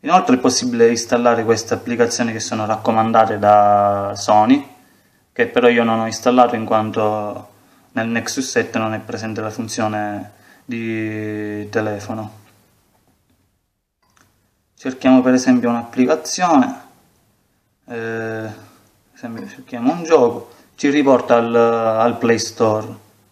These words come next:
da cui è possibile scaricare appunto queste applicazioni. Alcune sono gratuite, alcune sono a pagamento. Eh,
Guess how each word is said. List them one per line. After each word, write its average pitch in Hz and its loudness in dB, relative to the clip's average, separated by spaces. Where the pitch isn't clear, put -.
da 135 -10
cui 127 4
è 123 2
possibile 117 -2
scaricare 107 -2
appunto 117 -8
queste 113 -10
applicazioni. 110 -10
Alcune 131 4
sono 117 2
gratuite, 131 2
alcune 117 2
sono 117 -4
a - -6
pagamento. 104 -6
Eh, 120 0